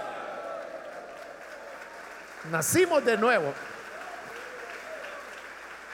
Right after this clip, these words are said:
Es algo que se va a tomar, explicar más extensamente en el capítulo tres de este evangelio,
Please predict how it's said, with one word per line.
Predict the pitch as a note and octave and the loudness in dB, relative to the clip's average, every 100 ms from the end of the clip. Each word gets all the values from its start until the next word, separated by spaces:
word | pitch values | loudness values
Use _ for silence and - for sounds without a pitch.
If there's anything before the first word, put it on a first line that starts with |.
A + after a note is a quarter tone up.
| - - - - - - - - - - - - - - - - - - - - - - - - - | -12 -10 -12 -12 -12 -14 -14 -14 -14 -14 -14 -14 -14 -16 -16 -16 -16 -16 -16 -16 -16 -18 -18 -2 2
Es | D#4 E4+ | 4 6
algo | F4 F#4+ E4+ | 6 6 6
que | D4 | 4
se | - B3+ | 2 4
va | D4 | 4
a | D4 | 6
tomar, | C#4 C#4+ C#4 B3 - - - - - | 6 6 4 2 -6 -18 -20 -8 -2
explicar | A3+ - - A#3 C#4 B3+ | -2 0 -2 2 4 4
más | B3+ C4+ B3+ | 2 0 0
extensamente | - - A#3+ C4 - G3 F3 D3 B2+ - C3 _ _ _ _ _ _ _ - | -4 -2 -2 -2 -6 -4 -4 -8 -12 -16 -20 _ _ _ _ _ _ _ -6
en | F#3 | -4
el | F#3+ | -2
capítulo | F#3 F3 G#3 A3 G3+ | -2 -2 -2 2 2
tres | G#3 A3 | 2 0
de | G#3 | 0
este | - | -2
evangelio, | G3+ F#3+ F#3 F#3+ | -2 -2 -2 -4